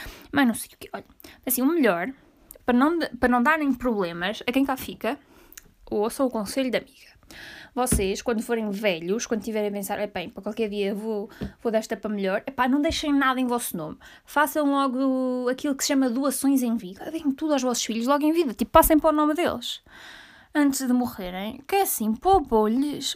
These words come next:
poupam-lhes bué, bué trabalho. É bué chato. E depois, ah pá, sério, é mesmo chato.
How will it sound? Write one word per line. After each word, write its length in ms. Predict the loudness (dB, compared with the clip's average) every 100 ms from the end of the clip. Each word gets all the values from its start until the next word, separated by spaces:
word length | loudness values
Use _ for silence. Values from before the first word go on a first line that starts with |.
| -6
poupam-lhes 680 | 4 4 4 2 2 2 -2 -6 -14 -10 -2
bué, 720 | 2 2 4 2 0 -2 -6 -4
bué 500 | -2 0 0 0 -2
trabalho. 580 | -4 -4 -2 -2 -4 -2
É 120 | 2
bué 580 | 2 2 2 2 2 2
chato. 720 | -2 -2 -6 -6 -6 -8 -20 -18 -18 -18 -20 -20 -20 -14 -4
E 140 | -4
depois, 280 | -2 -4 -2
ah 140 | -4
pá, 140 | -4 0
sério, 500 | 2 0 -4 -12 -16 _ -20 -20 _ _ _ _ _ -20 _
é 100 | 4
mesmo 320 | 6 6 4 0
chato. 800 | -2 -4 -6 -12 _ -20 -20